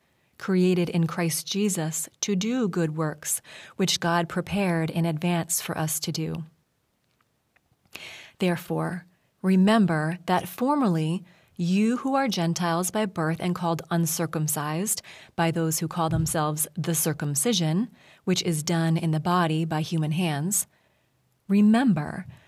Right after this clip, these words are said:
that at that time you were separate from Christ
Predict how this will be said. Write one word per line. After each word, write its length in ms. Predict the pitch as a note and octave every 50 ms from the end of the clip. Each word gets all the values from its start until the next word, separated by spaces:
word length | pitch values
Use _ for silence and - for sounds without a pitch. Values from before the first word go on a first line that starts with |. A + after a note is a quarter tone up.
| _ _
that 180 | - E3+ E3 - -
at 300 | E3 F#3 A3+ A3+ - -
that 240 | D4 D4 D#4 D4 -
time 400 | - A#3+ A3 F#3 F3 F3 E3+ F3
you 340 | - F3+ F3+ F#3+ A#3 B3+ C4+
were 140 | B3+ B3 A#3+
separate 560 | A3+ - - - C#4+ D4 D4+ - G3+ - -
from 220 | - - F3 E3 D#3
Christ 540 | D#3+ E3+ D#3 D3+ - - - - - -